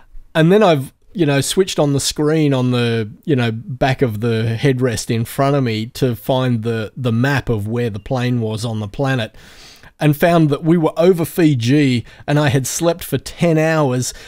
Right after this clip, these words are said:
and it was only four hours to home. And I was like, "Woohoo, I can deal with that." <laughs> So, so, yeah, so definitely, uh, get those, those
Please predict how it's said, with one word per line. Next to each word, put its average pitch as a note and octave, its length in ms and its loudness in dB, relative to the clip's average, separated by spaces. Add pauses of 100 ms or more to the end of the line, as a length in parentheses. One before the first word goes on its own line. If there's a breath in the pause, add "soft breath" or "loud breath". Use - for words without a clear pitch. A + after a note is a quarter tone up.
(140 loud breath)
and C#3+ 140 2
it D3+ 80 2
was C#3+ 100 2
only D#3+ 240 4
four D#3 340 2
hours C#3 360 2
to C3 120 2
home. D#3 320 2
And D3+ 60 2
I E3+ 40 4
was E3+ 100 2
like, D#3 180 2
"Woohoo, C#5 640 8
I D#4+ 120 6
can B3+ 160 4
deal C#4+ 340 2
with F3+ 220 4
that." A#3+ 400 2
<laughs> - 1040 0
So, - 280 -8 (1400 loud breath)
so, - 180 -2
yeah, C#3 400 2 (120)
so B2 320 0
definitely, D3+ 800 0
uh, B2+ 280 -2 (640)
get F3+ 420 -2
those, E3 280 4
those D#3 320 2